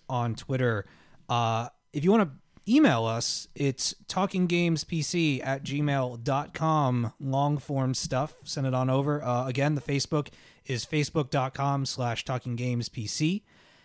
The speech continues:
And, uh, check out our cavalcade of podcasts. We've got the Talking Comics podcast. We just discussed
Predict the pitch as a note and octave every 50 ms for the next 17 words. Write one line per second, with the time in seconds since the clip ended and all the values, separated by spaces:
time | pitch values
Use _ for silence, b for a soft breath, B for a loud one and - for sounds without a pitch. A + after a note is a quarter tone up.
0 | b b _ - C3+ C3 C3+ C3+ C#3 C#3 C3 D3 C#3+ C#3+ C#3+ C#3+ D3 D3 - -
1 | - - A#3+ B3 - - - G3 G#3+ A3 G#3 - _ - - F3+ F#3 F#3 F3 E3
2 | - - - - - - F3+ F#3 F3 F#3 F#3 F3+ F3 - - F3+ F3 E3+ E3+ E3+
3 | E3 - - D3+ D3+ D#3+ D#3+ F3+ - - - - - D#3+ D#3+ F#3+ F#3 - - B2+
4 | A2+ G2+ G2+ - - A#2+ A#2 A#2+ D3+ C3+ C3+ - - - D#3 C#3 C3 - - C3+
5 | C3 C3 C3 B B B B B B - - - D#3 E3 D#3 D#3 C#3+ - - C3+
6 | B2+ B2+ - C3+ C3 C3 C3 - C#3 C3+ C3 B2 C#3 B2+ - - A#2+ - - C3+
7 | C3 A#2+ - - b